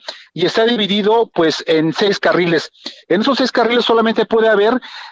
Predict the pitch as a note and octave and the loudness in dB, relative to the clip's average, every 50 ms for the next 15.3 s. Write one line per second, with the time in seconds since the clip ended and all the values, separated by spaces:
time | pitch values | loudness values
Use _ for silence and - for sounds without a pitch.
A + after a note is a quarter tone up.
0 | - _ - D#3+ E3+ E3+ - - G#3+ A3 A3 G#3+ - - A3 G#3 - - G#3 F3 | -6 _ 0 0 0 0 0 0 0 0 0 -2 0 0 0 0 2 2 0 0
1 | D#3+ - - G#3 A#3 A3+ - - G#3 F3 - - G#3 G3+ G#3+ B3 A#3+ - F#3 F#3 | 0 0 0 0 0 0 0 0 -2 0 2 2 2 2 2 0 0 0 -2 -2
2 | - - G3+ - - F#3 E3 - - F#3+ F#3+ F#3 - G3 F#3+ F#3+ F#3+ F#3 F3+ G3 | -2 -2 -4 -2 -2 -2 -2 0 0 0 0 0 2 2 2 2 2 0 0 -2
3 | F3 - - F#3 F#3 F#3 F3 E3 - - - F3+ F#3 G3 - D#3 E3+ F3+ E3+ D3+ | -2 0 0 2 2 2 0 0 -2 -2 -2 0 0 2 2 2 2 2 0 0
4 | C3+ - - E3+ F3 D3 - G3 F#3 D3+ D3 - C#3+ - - F3+ E3 D#3+ D3 D#3 | 0 0 0 0 2 2 0 0 0 0 0 -2 -2 0 0 0 0 0 0 0
5 | E3 D#3+ D#3 - D3+ D3+ B2 - - - - - _ _ - F3 G3+ - - A3+ | 0 0 0 0 0 0 0 -2 -8 -18 -20 -20 _ _ -2 -2 -2 0 0 0
6 | G#3 - - G#3 - G3 F3 F#3 F#3 G3 F#3+ - F3+ - E3+ E3+ F#3 F3 - - | 0 0 0 0 0 2 2 2 2 0 0 -2 -2 0 0 0 0 0 0 -2
7 | F#3+ F3+ F#3 F#3 - E3 D3+ C#3+ D#3+ E3+ F3 E3+ E3 E3 E3+ E3 - G#3+ A3+ - | 0 0 0 0 2 2 2 4 4 4 2 2 2 0 0 0 0 0 0 0
8 | - - - - _ - F3 F3+ F3+ F3 - F3 F3 F#3 F3+ F#3 A#3 A#3+ A#3 A#3+ | -4 -10 -18 -12 _ 0 2 2 2 2 0 0 0 0 0 0 0 2 2 0
9 | A3 A3 A3 G#3+ G#3 - A#3 B3 A#3+ F#3+ E3+ D#3+ D#3 D#3 D#3 D#3 D#3+ E3 F#3 A3 | 2 2 0 0 0 2 2 2 2 2 2 2 2 2 2 2 2 2 2 2
10 | A3 G#3 G3 - G3+ G3 G3+ G3+ - - C#3 C#3 C#3 C#3 C#3 C#3 C3 - - - | 0 0 0 0 0 2 2 2 2 2 2 2 4 4 2 2 0 -2 -8 -16
11 | - - _ _ _ - C#3 D3 D3+ C#3+ C#3 C3+ C#3 C#3 C3+ C3+ C3+ C3 C3+ C#3 | -20 -20 _ _ _ -4 0 2 2 4 4 4 4 4 4 4 4 2 2 0
12 | C#3 C#3 C#3 C#3 C3+ C3 B2 - D3 D3 C#3 - - D#3 D#3+ B3+ C#4+ A3 F#3+ F#3 | 0 0 0 2 0 0 2 2 2 2 2 2 0 0 0 2 2 2 2 2
13 | E3+ - E3+ D3+ D3+ C#3+ D3 C#3+ C#3+ C3 C#3 C#3 E3 F#3 F3+ F3+ F3 F3 F3 E3 | 2 2 2 0 2 2 2 2 2 0 -2 -4 -2 -2 0 0 0 0 0 -2
14 | C3 - G#3+ A3+ A3+ A3+ A3 A3 G#3 G3 G3 G3+ G#3+ G3 E3 C#3 F3 E3 D#3+ E3 | -2 0 0 2 2 2 2 2 2 2 2 2 2 2 2 2 2 2 4 4
15 | E3+ F#3 F#3+ A3 A#3 - | 4 2 2 0 0 -2